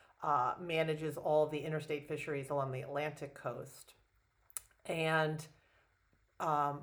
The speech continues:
partic-, I mean, the fisheries that cross between jurisdictions, and most of the, I mean, I think, what is their, their, I think they have twenty-five fisheries under their jurisdiction.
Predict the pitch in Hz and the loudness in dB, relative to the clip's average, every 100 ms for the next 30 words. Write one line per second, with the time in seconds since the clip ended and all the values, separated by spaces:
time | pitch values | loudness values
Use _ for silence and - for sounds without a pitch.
0 | - 214 262 - 208 185 175 202 - 175 | -2 0 2 0 2 0 2 2 2 0
1 | 147 151 - - - - _ - - 170 | 2 2 2 -4 -20 -20 _ -8 4 8
2 | 139 - - 139 - 156 147 139 135 131 | 8 4 -8 -10 -8 -6 -4 -2 -4 -2
3 | 139 - 139 131 135 143 147 151 151 143 | -4 -4 -6 -2 -2 2 2 2 -2 -4
4 | 135 156 147 139 139 165 160 165 156 151 | -4 -4 -2 -2 -4 -6 -4 0 2 2
5 | 151 143 139 - - 165 143 143 143 156 | 4 4 4 0 -6 0 2 2 0 -4
6 | 151 160 156 135 131 - 156 151 - 156 | -4 -2 2 2 2 0 -2 0 2 4
7 | 160 170 175 180 180 - 190 - 190 190 | 6 6 4 2 0 -4 -6 -4 -4 -4
8 | 190 190 190 190 190 190 190 190 185 185 | -4 -4 -4 -2 -2 -2 -2 -2 -2 -4
9 | 190 190 - 190 190 | -10 -8 -6 -4 -4